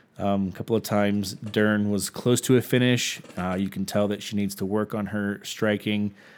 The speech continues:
But on the other side of that coin, um, Jan had done really good work on her submission defense and her takedown defense and,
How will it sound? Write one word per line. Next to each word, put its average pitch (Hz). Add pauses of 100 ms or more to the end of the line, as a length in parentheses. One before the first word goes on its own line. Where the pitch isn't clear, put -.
(280)
But 101
on 101
the 101
other 110
side 107
of 101
that 101
coin, 104 (340)
um, 104 (680)
Jan 107 (240)
had 104
done 107 (520)
really 113
good 95
work 104
on 98
her 98
submission 110
defense 110
and 98
her 95
takedown 110
defense 107
and, 95